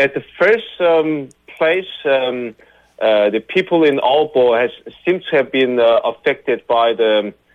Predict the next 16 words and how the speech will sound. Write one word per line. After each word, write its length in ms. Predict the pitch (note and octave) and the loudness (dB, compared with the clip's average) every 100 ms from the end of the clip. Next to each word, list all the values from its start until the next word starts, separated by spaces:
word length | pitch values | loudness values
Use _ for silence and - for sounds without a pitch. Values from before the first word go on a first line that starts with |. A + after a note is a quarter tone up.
| _ _ | _ _
uh, 280 | - F#2+ F#2+ | -2 0 0
this, 200 | F#2+ G2+ - | -2 -6 -4
uh, 80 | G2+ - | -4 -2
big, 300 | C#3 - B2 | -4 0 0
um, 500 | A#2 A2+ A2 G#2+ G#2 - | 2 2 -2 -6 -8 -6
the 100 | G#2+ | -2
group 280 | C3+ C#3 | 0 0
of 160 | B2 A#2 | -2 -4
people, 540 | - C#3+ - C3 B2 | -4 -4 0 0 2
uh, 260 | A#2 A#2 A2 | 2 4 2
wandering 520 | G#2 C3 C3 B2+ A#2+ | 2 -2 0 -2 -2
around, 580 | A2 A2+ A2+ A#2 A#2 G#2+ _ _ _ _ _ | 0 0 -2 -8 -10 -16 _ _ _ _ _
uh, 460 | - G#2 G2+ G2 G2+ | -2 2 2 2 0
the, 380 | G2+ G2 F#2+ F2+ | -2 -6 -8 -8
the 160 | G#2 - | -8 -4
filming 800 | D3 C#3 C3 B2+ B2+ B2+ B2 B2 | 0 0 -2 -4 -2 0 -2 -2